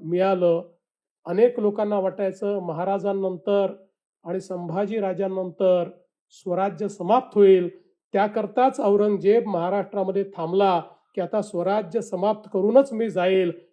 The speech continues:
पण औरंगजेब समाप्त झाला, स्वराज्य समाप्त झालं नाही. त्यानंतर शंभर वर्ष सातत्याने हिंदवी स्वराज्य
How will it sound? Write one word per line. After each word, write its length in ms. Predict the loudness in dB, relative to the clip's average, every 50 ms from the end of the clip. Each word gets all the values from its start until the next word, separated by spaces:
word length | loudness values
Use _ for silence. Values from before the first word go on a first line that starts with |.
| _ _
पण 120 | -6 -6 -6 -4 -4
औरंगजेब 680 | -2 0 0 0 0 0 -2 -2 4 6 6 6 6
समाप्त 520 | 4 -2 -2 0 2 2 0 0 -2 -4
झाला, 380 | -4 -2 0 2 2 2 2 0 -2 -8 _ _ _
स्वराज्य 520 | -6 -2 2 6 6 6 6 6 4 2
समाप्त 440 | 2 2 2 4 4 2 2 0 -2
झालं 320 | 0 2 2 4 4 4
नाही. 280 | 4 6 6 8 8 6 4 2 -4 -14 -16 -18 -10 -2 0
त्यानंतर 560 | 2 4 4 4 2 4 6 8 8 8 6 4 0 -6 -14 -8 -2 0
शंभर 400 | 0 2 4 6 6 8 8 8 8 8
वर्ष 220 | 6 6 6 6 6 6 6 6 4 0 -4 -12 -20 -18 -8 -4
सातत्याने 720 | -2 -2 2 4 4 4 4 4 2 4 4 6 6 4
हिंदवी 440 | 4 2 2 2 2 2 2 2 0
स्वराज्य 640 | -2 0 2 4 4 4 2 6 8 8 8 8